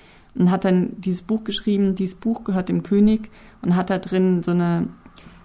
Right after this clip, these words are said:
also so eine erste empirische Bestandsaufnahme der Familien, die in diesen, ähm, unter diesen gruseligsten Bedingungen, in diesen Armenhäusern gelebt haben. Und zwar richtig, wie man sich, also so wie, ähm, Marx und Engels es, oder Engels vor allem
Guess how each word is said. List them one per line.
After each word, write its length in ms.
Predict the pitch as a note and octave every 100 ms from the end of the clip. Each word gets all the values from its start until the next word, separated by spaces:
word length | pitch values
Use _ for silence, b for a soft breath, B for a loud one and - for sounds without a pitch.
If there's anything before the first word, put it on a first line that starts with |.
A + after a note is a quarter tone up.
| B
also 140 | E3+
so 100 | F3
eine 160 | F3+ F3
erste 340 | F3+ G3 -
empirische 600 | - F3+ G#3 G3+ G3+ -
Bestandsaufnahme 1080 | F#3 F3+ - F#3+ A#3 A#3 - F#3+ F#3 F3 F#3
der 140 | F3 F3
Familien, 600 | F#3 F3 F#3 G#3+ G3+ F#3
die 120 | F3+
in 120 | F#3
diesen, 540 | F3 F3 F3+ E3+ E3+ - -
ähm, 560 | F3 E3+ E3 E3 F3+ G#3 - - - - - -
unter 200 | F3 F3
diesen 520 | E3 E3+ E3+ - -
gruseligsten 720 | - G3+ G3+ G3 F#3 F#3+ -
Bedingungen, 420 | F3 F3 F#3 G3 F3
in 60 |
diesen 180 | F3 F3
Armenhäusern 520 | - F3+ F#3 F3 F3
gelebt 360 | E3+ E3 F3+ F3+
haben. 300 | E3+ E3+ E3+ B B B B
Und 100 | F3
zwar 160 | F#3
richtig, 440 | F3+ G3 G3 G3 - B B B
wie 100 | F#3+
man 180 | F#3+ F#3+
sich, 280 | F#3 F#3 -
also 180 | F3+ F3
so 140 | F3
wie, 280 | F3 F3 E3+ -
ähm, 300 | F3 E3+ E3
Marx 360 | D#3+ F3 -
und 120 | - F3
Engels 320 | G3+ A3 A3
es, 200 | - - -
oder 220 | F3+ E3
Engels 300 | F#3 A3 A3
vor 140 | -
allem 380 | F3+ F#3 F#3+ G3